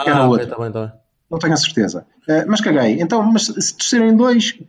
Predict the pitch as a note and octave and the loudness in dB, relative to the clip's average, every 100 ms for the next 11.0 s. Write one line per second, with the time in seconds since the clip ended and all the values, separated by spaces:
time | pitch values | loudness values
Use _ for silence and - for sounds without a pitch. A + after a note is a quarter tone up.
0 | - A3+ G#3 G3+ G#3+ G3+ - G3+ A3 G3+ | -8 -4 -2 -2 -4 -4 -2 0 2 2
1 | D#3+ C#3+ G2+ F2+ - - _ _ _ _ | 2 0 -2 -6 -10 -12 _ _ _ _
2 | _ - - - - C#4 C4 A#3+ A3+ F3 | _ -12 -12 -8 -4 -2 0 0 0 0
3 | A2+ - - G3+ F3 E3+ A3+ A3 G#3 A3 | -2 -4 -4 -4 -2 0 0 2 2 2
4 | A#3 B3 B3 - F#3 C#3+ - _ _ _ | 0 -2 -2 -2 -2 -4 -10 _ _ _
5 | _ _ _ _ - G3+ G3+ F#3+ F3+ F3 | _ _ _ _ -4 0 0 0 -2 -4
6 | F3 E3+ E3 E3 D#3+ D3+ D#3+ E3+ D#3+ F#3+ | -6 -6 -4 -4 -6 -8 -4 -2 0 0
7 | G3 - - - F3+ D#3 A2+ G2+ - - | -2 -4 -10 -2 2 2 0 -2 -12 -20
8 | - _ _ A2 G#2 F#2 - _ _ _ | -20 _ _ -4 -4 -6 -14 _ _ _
9 | - B2+ B2+ C#3 - C3+ C#3+ C#3 C#3+ C3+ | 0 2 2 0 -2 -2 0 2 2 0
10 | - B2+ C3 G#2 - - - A2 G2+ | -2 0 0 -2 -8 -16 -6 -2 -2